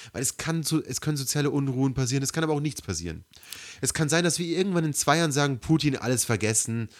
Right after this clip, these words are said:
die Ukraine ist platt gemacht, die bauen wir jetzt gemeinsam wieder auf und dann lieferst du uns wieder schön Gas, günstig, kann alles sein. Aber diese,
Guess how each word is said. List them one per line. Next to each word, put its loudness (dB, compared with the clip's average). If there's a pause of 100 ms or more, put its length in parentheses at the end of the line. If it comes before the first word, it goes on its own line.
(220)
die 0
Ukraine 4
ist 0
platt -4
gemacht, 0
die -10
bauen 2
wir 0
jetzt -4
gemeinsam -2
wieder -2
auf -2 (460)
und -4
dann 0
lieferst 0
du 2
uns -2
wieder 4
schön 4
Gas, 0
günstig, 0
kann -8 (100)
alles -4
sein. -2 (540)
Aber 0
diese, 0